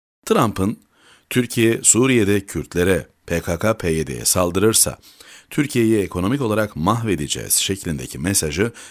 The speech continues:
gündemdeki yerini koruyor. Amerika'nın bir müttefik, stratejik ortak gibi davranmadığı çok açık.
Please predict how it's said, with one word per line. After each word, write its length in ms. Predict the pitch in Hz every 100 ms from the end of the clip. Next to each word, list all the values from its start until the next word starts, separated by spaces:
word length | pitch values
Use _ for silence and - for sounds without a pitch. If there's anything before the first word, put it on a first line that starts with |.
| -
gündemdeki 600 | - 107 104 104 104 101
yerini 360 | 117 76 62 90
koruyor. 480 | - 62 57 - - _ - - - - -
Amerika'nın 560 | 143 214 202 180 185
bir 120 | 165
müttefik, 680 | 139 131 - 107 90 85 -
stratejik 520 | - 92 90 90 107
ortak 360 | 85 76 104 104
gibi 280 | - 65 -
davranmadığı 680 | 87 87 101 85 69 90 127
çok 280 | - 85
açık. 220 | - -